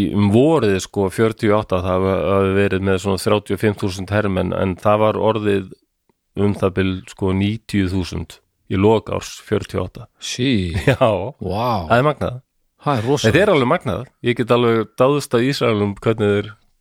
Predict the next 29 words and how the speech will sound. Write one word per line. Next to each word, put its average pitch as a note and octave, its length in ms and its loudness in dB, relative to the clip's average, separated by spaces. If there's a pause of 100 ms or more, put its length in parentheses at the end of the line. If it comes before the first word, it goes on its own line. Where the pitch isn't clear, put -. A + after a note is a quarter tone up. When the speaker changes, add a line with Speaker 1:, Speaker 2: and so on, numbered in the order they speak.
Speaker 1:
brugðust A#2+ 380 2
við G#2+ 160 -2
þessu, D3 300 -8
sko. - 200 -14 (1300)
Speaker 2:
Já, A2 240 -2
þetta F#2+ 140 -8
er G#2+ 260 -4
allavega, G#2 460 -6 (1400)
það - 100 -10
er G#2+ 100 -2
allavega G#2+ 300 2
verið G#2+ 240 2
að G#2 80 0
nota A#2 220 0
vinnudaginn. B2+ 480 -2 (1300)
Speaker 1:
Já, G#2 100 4 (400)
sannarlega. G2 640 0 (680)
Og F#2+ 160 0
Ísrael G#2 360 0
hefur G2 160 2
alltaf, G2+ 600 -4 (1040)
þetta G2+ 200 0
er G2+ 60 0
eitt, - 160 -8
mér G#2+ 240 2
finnst - 140 -6
þetta G#2+ 180 -2
eitt G#2 120 -4
mesta A2+ 360 0